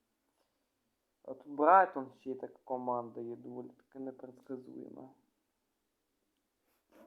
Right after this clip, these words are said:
Але вона грає з Ноттінгемом. Подивимося, як там все воно буде. Це як доля, все покаже тільки доля. Чи попаде Ліверпуль в топ-чотири, чи не попаде, це вирішить тільки доля, але...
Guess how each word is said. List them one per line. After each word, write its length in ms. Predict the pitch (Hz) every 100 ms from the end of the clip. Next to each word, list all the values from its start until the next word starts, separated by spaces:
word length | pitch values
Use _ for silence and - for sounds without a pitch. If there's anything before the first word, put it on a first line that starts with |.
| - _
Але 200 | 131 127
вона 200 | 123 127
грає 320 | 123 117 117
з 40 | 117
Ноттінгемом. 680 | 120 127 123 139 - 135 - _ _ _ _ _ _ _ _ _ -
Подивимося, 600 | 190 208 208 123 120 -
як 160 | 123 -
там 140 | 123
все 180 | 123 131
воно 240 | 123 123
буде. 540 | 123 - 143 - - - - - _ _ _ _
Це 200 | - - - - -
як 180 | - -
доля, 300 | 127 160 147
все 180 | - 214
покаже 460 | - 143 143 123 127 - _
тільки 240 | - -
доля. 340 | 120 117 107 - - - - _ -
Чи 100 | -
попаде 480 | - - 143 185
Ліверпуль 500 | 180 160 156 - 156
в 100 | 135 -
топ-чотири, 600 | 131 - 135 - 135 131
чи 160 | -
не 160 | 139 143
попаде, 680 | 143 143 135 131 131 151 156
це 360 | - - 131 127
вирішить 560 | 123 131 127 131 131
тільки 220 | 131 -
доля, 340 | 135 160 180 147
але... 480 | 131 131 147 147